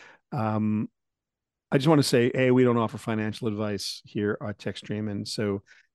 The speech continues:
if you're seeking financial advice, you should seek out a licensed financial advisor. We are neither, neither Seth nor I are licensed financial advisors. Um,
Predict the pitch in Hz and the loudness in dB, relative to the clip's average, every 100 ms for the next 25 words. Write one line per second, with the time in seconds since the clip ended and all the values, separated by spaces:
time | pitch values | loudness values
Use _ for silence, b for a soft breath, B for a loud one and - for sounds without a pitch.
0 | - 110 - 113 107 - 113 120 107 107 | -8 -6 -2 -2 -2 -6 -4 -4 -4 -4
1 | 107 101 110 110 104 - 101 - - 113 | -4 -6 -8 -6 -6 -6 -12 -12 -10 -6
2 | 107 104 104 101 110 107 - 101 101 104 | -4 -4 -4 -6 -8 -10 -10 -8 -8 -8
3 | - 101 110 131 131 123 110 101 101 107 | -8 -6 0 2 2 2 0 -4 -6 -4
4 | 110 107 104 - _ _ 120 110 - 110 | -4 -4 -6 -8 _ _ -4 -2 -6 -6
5 | 110 107 104 104 101 - - 104 98 104 | -4 -4 -6 -6 -8 -12 -12 -12 -10 -10
6 | 107 110 104 110 104 _ b b b _ | -8 -6 -6 -8 -10 _ b b b _
7 | _ - 117 104 104 - | _ -10 -6 -6 -8 -10